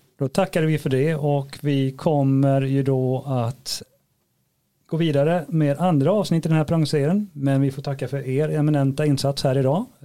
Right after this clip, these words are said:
Den kommer säkerligen skänka mycket glädje och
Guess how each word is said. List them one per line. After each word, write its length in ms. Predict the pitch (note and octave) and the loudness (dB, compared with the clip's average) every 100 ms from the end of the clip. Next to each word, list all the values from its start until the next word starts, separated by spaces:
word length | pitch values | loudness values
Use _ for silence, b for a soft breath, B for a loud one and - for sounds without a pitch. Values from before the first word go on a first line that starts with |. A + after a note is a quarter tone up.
| - - - | -20 -20 -20
Den 240 | C3 B2+ A#2+ | -16 -12 -6
kommer 180 | C3 | -4
säkerligen 800 | A#2+ D3 - B2+ B2+ B2+ B2 B2+ | -2 -4 -2 -2 -2 0 -2 -2
skänka 280 | C3 C3+ A#2+ | -4 -4 0
mycket 360 | C3 C3 B2 A#2 | 0 0 -2 -2
glädje 520 | C#3 B2+ A2 B2 D3+ E3+ | 0 0 -2 -4 -6 -8
och 260 | C3 - | -12 -12